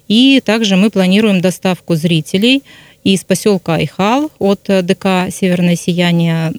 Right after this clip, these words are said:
на площадку карьера автобусами и обратно. Поэтому все желающие смогут, э, посетить эту площадку, поболеть за своих родных, близких, за своих друзей.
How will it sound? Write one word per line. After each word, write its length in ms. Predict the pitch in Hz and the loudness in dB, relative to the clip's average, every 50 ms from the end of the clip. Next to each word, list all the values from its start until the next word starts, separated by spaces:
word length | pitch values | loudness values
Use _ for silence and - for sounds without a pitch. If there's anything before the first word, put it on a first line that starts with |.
| - - | -6 -4
на 180 | - 175 175 165 | -2 0 0 0
площадку 520 | - 165 165 - - 175 170 - - - | -2 -4 -6 -4 -4 -4 -4 -4 -8 -6
карьера 640 | - - 254 247 247 254 262 262 254 247 247 226 - - _ _ | -4 -2 0 0 0 0 0 0 0 -2 -2 -4 -6 -8 _ _
автобусами 760 | - 170 - - 190 214 220 262 - - 247 226 202 185 175 | -8 -8 -6 -4 -4 -2 -2 -4 -4 -2 -2 0 0 0 -2
и 220 | - - - 185 208 | -4 -4 -2 -2 -2
обратно. 540 | 214 185 156 170 170 165 - - 170 165 170 - - - _ _ - | 0 0 -2 -2 -2 -4 -4 -6 -6 -6 -6 -10 -18 -20 _ _ -2
Поэтому 320 | 180 180 180 - 185 175 | -2 -2 0 0 -2 -2
все 200 | - - 220 208 | -2 -2 -2 0
желающие 580 | 190 185 175 185 208 240 262 247 - - - 175 | 0 0 0 0 0 0 -2 -2 -4 -6 -10 -10
смогут, 420 | - - 185 185 170 - 170 - - | -6 -4 -4 -4 -2 -4 -6 -4 -4
э, 480 | - 165 165 165 165 165 160 160 156 160 - - | -4 -2 -2 0 0 -2 -2 -2 -4 -6 -4 -4
посетить 420 | 175 - - 175 - 190 175 - | -4 -4 -4 -2 -2 -2 -2 -2
эту 140 | 165 - 160 | -4 -6 -6
площадку, 580 | - 165 165 156 - - 220 262 - _ - - | -4 -4 -4 -2 -2 -2 -2 -2 -4 _ -8 -6
поболеть 480 | - 180 156 180 170 175 180 170 156 | -4 -4 -2 0 0 0 0 -2 -2
за 60 | - | -4
своих 440 | 170 - - 165 170 160 160 151 - | -8 -8 -4 -2 -2 0 0 -2 -2
родных, 460 | 165 165 160 160 202 226 247 240 208 185 | -2 -2 0 0 0 0 0 0 -2 -4
близких, 460 | - 170 190 233 220 - - - 170 | -2 0 0 0 -2 -4 -8 -6 -6
за 80 | 160 151 | -6 -6
своих 340 | - - 165 165 160 165 147 | -6 -4 -2 0 0 0 -2
друзей. 460 | 165 165 170 160 160 175 220 233 233 | -2 -2 -2 0 0 0 0 0 -2